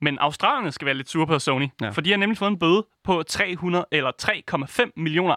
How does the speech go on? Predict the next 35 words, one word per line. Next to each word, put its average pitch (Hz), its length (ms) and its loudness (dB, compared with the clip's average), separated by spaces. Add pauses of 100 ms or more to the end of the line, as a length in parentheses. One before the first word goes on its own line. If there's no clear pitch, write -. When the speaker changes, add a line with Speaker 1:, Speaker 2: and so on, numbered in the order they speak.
Speaker 1:
australske 160 500 0
dollars, 143 580 -2
som 135 200 -4
svarer 139 240 2
til 160 320 -6
seksten 156 420 -2
millioner 139 360 -4 (100)
danske 131 260 -4
kroner, 135 320 0
cirka 139 280 2
deromkring. 123 320 -2 (760)
Øh, 151 180 4
og 147 80 -6
det 240 60 2
er, 226 40 0
fordi 262 200 2
de 220 100 -6
har 185 80 2
brugt - 260 -4
australsk 175 600 0
consumer 208 520 2
law, 175 320 4 (440)
øh, 143 140 2
og 147 60 -4
den 180 120 0
har 214 60 0
de 185 60 -6
gjort 220 200 0
flere 214 200 2
gange, 160 360 0
og 165 100 4
nu 202 180 4 (100)
er 170 160 0 (140)
hammeren 156 400 0
altså 147 340 -2